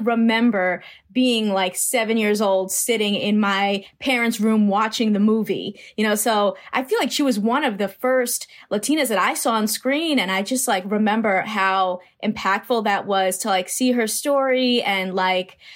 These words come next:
you know, uh, I mean, and I mean, Jennifer Lopez, like you said, an iconic role for her. And I think what was so great about that is that there's something about J Lo that she has that star quality. So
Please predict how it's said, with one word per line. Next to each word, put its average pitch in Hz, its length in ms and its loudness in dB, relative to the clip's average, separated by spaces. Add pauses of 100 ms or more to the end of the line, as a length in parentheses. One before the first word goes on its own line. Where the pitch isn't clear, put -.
(300)
you 233 100 -2
know, 185 460 2
uh, 233 280 -2 (360)
I 226 60 -2
mean, 214 200 4
and 208 140 0
I 202 60 0
mean, 196 140 0
Jennifer 202 280 -2
Lopez, 180 500 -2
like 196 140 -2
you 190 60 -8
said, - 260 -8 (200)
an 220 120 -2
iconic 233 680 -2
role 196 320 2
for 190 200 -4
her. 185 500 0 (220)
And 226 100 -2
I 208 80 0
think 262 180 0
what 240 220 0
was 214 140 -2
so 247 100 2
great 226 220 0
about 208 160 -2
that 226 100 2
is 214 80 0
that 214 240 -2
there's 269 240 0
something 262 300 0
about 233 240 0
J 247 100 2
Lo 247 140 2
that 185 260 -2
she - 160 -4
has 202 320 0
that 220 220 0
star 220 440 0
quality. 220 520 0
So 226 360 0